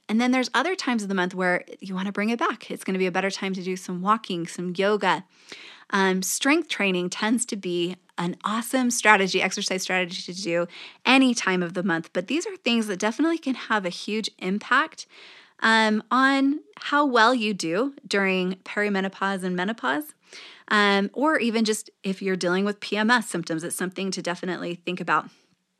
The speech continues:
The third little strategy, so it talked about the eating with our cycle and exercising smart for our cycle,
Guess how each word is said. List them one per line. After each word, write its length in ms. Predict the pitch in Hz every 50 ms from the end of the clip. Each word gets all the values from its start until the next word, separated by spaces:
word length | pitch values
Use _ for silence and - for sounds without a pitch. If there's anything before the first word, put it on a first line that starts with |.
| _ - - - 220
The 100 | 214 214
third 300 | - - 240 233 247 262
little 180 | 311 339 339
strategy, 560 | - - - 214 208 202 196 190 196 185 180 185
so 300 | 185 - 185 180 175 170
it 140 | 160 180
talked 240 | - - 196 190 -
about 240 | 214 208 196 175 196
the 120 | - - - 185
eating 380 | 202 208 226 240 254 277 302 262
with 160 | 233 226 220
our 100 | 220 220
cycle 400 | - - 208 202 - 208 202 190
and 140 | - - -
exercising 500 | 196 - - 214 - 226 202 190 190 185
smart 300 | - - 190 185 175 -
for 300 | - 190 180 180 170 - - - - - - - - - -
our 120 | - 196 190
cycle, 520 | - 202 190 185 185 190 185 180 180